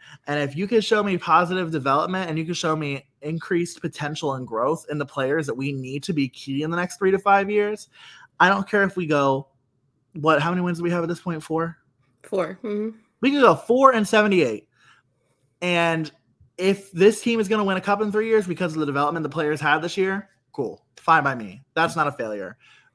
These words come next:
Speaker 1: Going thirty and fifty-two and fielding the lineup that we have is pathetic. Like, that would be a pathetic waste of time. And I, like,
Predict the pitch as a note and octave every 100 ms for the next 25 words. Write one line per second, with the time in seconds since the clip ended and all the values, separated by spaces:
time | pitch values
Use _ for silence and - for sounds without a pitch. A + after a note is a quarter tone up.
0 | _ E3+ F3 E3 D#3+ D3+ D#3 F3+ _ _
1 | - - E3+ F3 E3+ D#3+ F3 E3 D3 D#3+
2 | F#3 G#3+ A3+ _ - D#3+ D3+ D3 C#3+ C#3
3 | C#3 - - _ _ _ - E3+ E3 E3
4 | D#3 D3+ D#3+ D3+ C#3 C#3+ D3 E3 G3+ G3+
5 | _ _ _ _ _ _ D#3+ C#3+ E3+ -
6 | C#3+ F#2 - - _ _ _ _ _ D3
7 | C3+ E3+ D#3+ F3 E3 F3 F3 - D#3 D3
8 | D3 C3+ C3+ C#3 C3+ - B2 G#2 F#2+ A2
9 | _ _ _ _ D3 D3 D3+ D#3 D3+ C#3+
10 | -